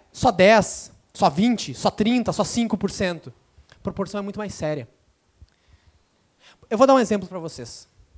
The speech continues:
Julguem se essa proporção é justa. Nós temos um casal.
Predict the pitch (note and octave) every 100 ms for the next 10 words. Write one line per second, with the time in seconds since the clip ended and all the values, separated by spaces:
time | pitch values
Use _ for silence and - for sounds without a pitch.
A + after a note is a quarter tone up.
0 | - - _ _ - D3+ D4 D4+ C#4+ -
1 | A#3+ A3 A#3 G#3+ - F3 F#3+ F#3 D#3 E3
2 | - B2 - _ - - - - - -
3 | - _ _ _ _ _ _ _ _ _
4 | _ _ F3 - B3 B3 - - - -
5 | A#3+ A#3+ B3 E3+ C#3 A#2+